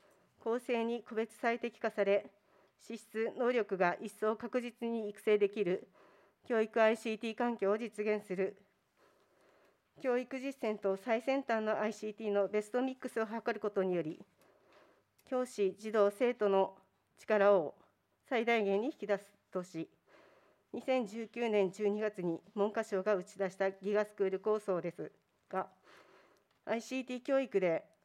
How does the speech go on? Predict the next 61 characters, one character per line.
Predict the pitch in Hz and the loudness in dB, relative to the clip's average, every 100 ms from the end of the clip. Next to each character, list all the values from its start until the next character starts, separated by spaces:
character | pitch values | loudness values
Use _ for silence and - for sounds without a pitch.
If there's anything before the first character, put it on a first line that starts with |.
| _ _ _ _ | _ _ _ _
次 | 214 | -12
世 | - | -4
代 | 254 247 | 0 2
の | 233 196 | 4 2
人 | 202 202 | 2 0
材 | 190 202 | 2 0
を | 202 | 0
育 | - 202 | 0 0
て | 202 226 | 2 0
る | |
必 | 226 - 208 | -4 -4 0
要 | 196 | 0
性 | 196 190 | 2 2
が | 196 | 2
あ | 185 | 2
り、 | 160 - _ _ _ - - _ _ _ | -2 -4 _ _ _ -20 -20 _ _ _
こ | - | -2
れ | 254 | 2
ら | 247 220 | 6 6
を | 180 | 6
持 | 202 | 2
続 | 208 226 | -6 -6
的 | 233 208 240 | -8 -6 -4
に | 254 | -4
持 | 185 196 | -2 -2
続、 | 202 - _ _ _ | -2 -6 _ _ _
実 | - 202 202 | -12 -6 2
現 | 202 214 | 2 2
さ | 214 | -2
せ | 208 202 | -4 -2
る | 214 | -2
こ | 226 | 0
と | 277 | 2
を | 226 | 2
目 | 190 | 0
的 | - 180 - | -2 -10 -6
と | 180 | -6
し、 | - 196 - _ _ _ _ _ - | 0 -2 -2 _ _ _ _ _ -6
パ | 214 | -6
ソ | 214 | -4
コ | 220 | -2
ン | 220 202 | 0 4
や | 202 | 2
タ | 208 254 | 2 -2
ブ | 247 | 0
レ | |
ッ | 233 | -2
ト | - | 0
な | 196 185 | 0 2
ど、 | 170 156 - _ _ _ _ _ _ _ _ _ _ | 0 -6 -10 _ _ _ _ _ _ _ _ _ _
一 | - 269 | -8 -4
人 | 254 | -2
に | 240 | -2
対 | 214 208 | 0 0
し | 202 180 | 0 -4
一 | - - | -6 -4
台 | 226 220 | -2 0
の | 214 | 0
端 | 208 190 190 | -2 -2 -2
末 | 190 | -2
が | 190 | 0